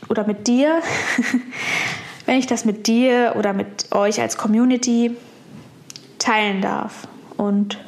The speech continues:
ja, ich hoffe, dir hat die Folge gefallen. Ähm, du konntest was für dich daraus mitnehmen. Ich wünsche dir einen wunderschönen Tag, Abend oder Nacht und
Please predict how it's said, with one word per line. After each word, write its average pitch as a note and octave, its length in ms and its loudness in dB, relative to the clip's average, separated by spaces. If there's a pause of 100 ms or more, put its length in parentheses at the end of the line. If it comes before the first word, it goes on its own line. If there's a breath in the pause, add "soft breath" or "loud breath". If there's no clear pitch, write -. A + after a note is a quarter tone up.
(1120 loud breath)
ja, B3+ 220 2
ich - 160 -2
hoffe, A#3+ 260 -2
dir A3 120 2
hat A3 100 -4
die A3 60 0
Folge A3 380 2
gefallen. G#3 600 2 (400)
Ähm, B3+ 680 4
du A3+ 100 0
konntest B3 400 0
was A3 400 -2
für - 180 -2
dich A3 360 -2
daraus G#3+ 600 -2
mitnehmen. A3 720 2 (1500 loud breath)
Ich A#3 200 0
wünsche C4 200 2
dir C#4 480 4
einen G3+ 320 2
wunderschönen B3 560 2
Tag, B3+ 580 -2 (140)
Abend B3 680 -2 (440 loud breath)
oder G#3+ 220 0
Nacht B3 500 0 (1300 loud breath)
und D#4+ 840 0